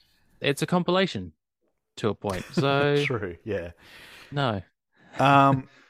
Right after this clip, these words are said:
Speaker 2: so my number two
Speaker 1: I
Speaker 2: is
Speaker 1: had
Speaker 2: Gra-
Speaker 1: Vitology, which was obviously, uh, way off.
Speaker 2: It's Grace by Jeff Buckley. So, um,
Speaker 1: Ooh.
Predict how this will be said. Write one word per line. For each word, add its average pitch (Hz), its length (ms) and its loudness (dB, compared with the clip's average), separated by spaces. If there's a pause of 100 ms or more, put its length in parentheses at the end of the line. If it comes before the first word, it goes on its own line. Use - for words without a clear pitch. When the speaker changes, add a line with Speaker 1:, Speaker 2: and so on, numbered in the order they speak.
(180)
Speaker 2:
so 127 200 0
my 127 200 2
number 139 180 0
two 90 540 -14 (760)
Speaker 1:
I 113 100 -2
Speaker 2:
is 117 60 -4
Speaker 1:
had 147 120 -2
Speaker 2:
Gra- 113 220 2
Speaker 1:
Vitology, 101 420 -4
which - 220 -10
was 104 120 -6
obviously, 98 420 -8
uh, 90 180 -8 (280)
way 95 200 -4
off. 113 260 -6 (220)
Speaker 2:
It's 107 180 -6
Grace 95 380 -2
by 85 160 -4
Jeff 82 240 -10
Buckley. - 460 -16 (560)
So, 87 500 -8 (260)
um, 143 80 2
Speaker 1:
Ooh. 262 760 0